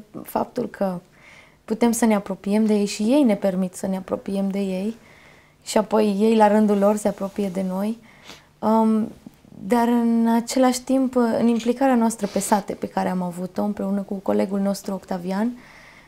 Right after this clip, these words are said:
um, acolo iar am văzut același lucru, am văzut oameni interesați, doritori să crească și, mai cu seamă, sunt câțiva tineri, um, sunt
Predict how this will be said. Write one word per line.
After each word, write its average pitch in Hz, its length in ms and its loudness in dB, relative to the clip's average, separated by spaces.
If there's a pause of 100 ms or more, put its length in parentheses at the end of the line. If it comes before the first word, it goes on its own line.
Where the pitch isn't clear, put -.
(140)
um, 214 400 2 (140)
acolo 262 480 4
iar 254 500 4 (540)
am 240 200 2
văzut 240 300 0
același 240 480 2
lucru, 202 220 -4
am 226 100 2
văzut 220 300 -2
oameni 214 360 2
interesați, 196 800 -6 (380)
doritori 214 500 0
să 240 180 -4
crească 240 640 -4 (580)
și, 240 480 2 (560)
mai 262 240 2
cu 277 120 0
seamă, 277 340 4
sunt 269 260 2
câțiva 240 340 2
tineri, 240 680 0
um, 202 280 -2 (800)
sunt 294 420 0